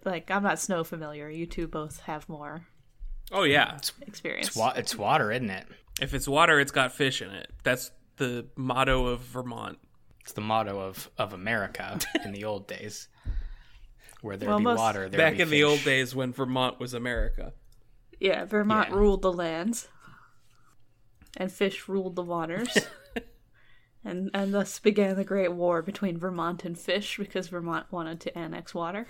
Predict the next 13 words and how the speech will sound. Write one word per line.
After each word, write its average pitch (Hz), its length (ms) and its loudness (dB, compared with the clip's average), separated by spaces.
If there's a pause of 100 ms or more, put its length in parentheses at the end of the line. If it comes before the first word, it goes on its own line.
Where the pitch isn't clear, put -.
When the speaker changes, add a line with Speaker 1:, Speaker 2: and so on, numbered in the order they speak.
(120)
Speaker 1:
<laughs> - 1080 -8
That's 202 300 -2
what 196 120 6
I 220 120 6
learned 208 340 4
in 180 80 -6
my 180 460 -2 (140)
Georgia 202 400 2
education 190 640 -2
system 180 480 -6
American 180 440 -6
history 170 360 -6
class. - 420 -6